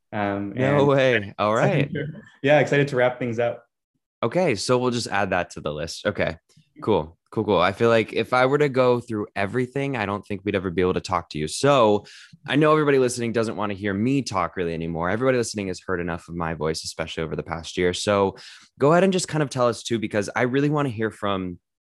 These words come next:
Speaker 2: you. I've pulled the pieces together of kind of what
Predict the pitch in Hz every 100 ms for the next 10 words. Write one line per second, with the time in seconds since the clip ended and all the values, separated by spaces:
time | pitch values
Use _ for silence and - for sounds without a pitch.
0 | _ _ 120 113 107 - 131 107 104 104
1 | 101 92 95 95 92 92 - 98 92 87
2 | 95 92